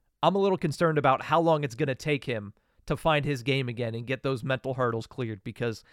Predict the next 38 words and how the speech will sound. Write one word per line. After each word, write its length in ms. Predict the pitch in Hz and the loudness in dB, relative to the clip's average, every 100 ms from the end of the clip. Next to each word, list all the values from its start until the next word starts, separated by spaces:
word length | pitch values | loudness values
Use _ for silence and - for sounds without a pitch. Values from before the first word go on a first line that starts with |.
| _ - | _ -16
if 140 | - | -2
that's 260 | 151 202 - | 2 2 2
what 80 | 160 | -6
the 80 | |
deal 260 | 147 165 196 | 0 2 4
is, 280 | 208 214 - - - | 4 2 -4 -16 -6
that's 160 | 143 | -2
a 60 | 147 | 0
much 360 | 131 160 - | 4 4 2
tougher 320 | - 175 - 143 | 2 2 2 0
thing 460 | - 151 131 117 - _ | 2 0 0 -6 -14 _
to 100 | 139 | -4
diagnose 800 | 151 139 135 123 143 175 - - - | 2 4 4 2 2 2 -4 -14 -10
and 80 | 127 | -8
to 60 | |
prognosticate 880 | - 139 117 147 151 139 131 113 113 _ _ _ | -2 -2 2 2 2 -4 -6 -6 -6 _ _ _
than 200 | 127 143 | 0 0
an 80 | 127 | 0
injury. 480 | 131 117 107 - - _ _ | -2 -6 -10 -16 -20 _ _
So 240 | - 123 | -2 0
we'll 220 | 113 135 | 0 0
see 220 | 139 - 202 | -2 0 0
what 120 | 170 | 4
happens 560 | 151 147 135 123 - - _ _ _ | 4 4 0 -6 -10 -20 _ _ _
with, 160 | 139 151 | -4 0
with 180 | 156 | 0
Tristan 320 | - 156 - 117 | 0 -4 -4 -4
Jarry. 460 | 120 117 113 104 | -2 0 0 -4
We've 160 | - 139 | -6 -2
gone 160 | 143 151 | 2 2
a 40 | |
little 240 | 170 196 208 | 6 8 10
longer 420 | 170 175 139 123 _ _ | 10 6 2 -4 _ _
than 120 | 190 | 2
we 120 | 180 180 | 4 4
expected 440 | - 247 233 190 | 2 0 2 4
on 140 | 160 | 4
it, 140 | 165 | 2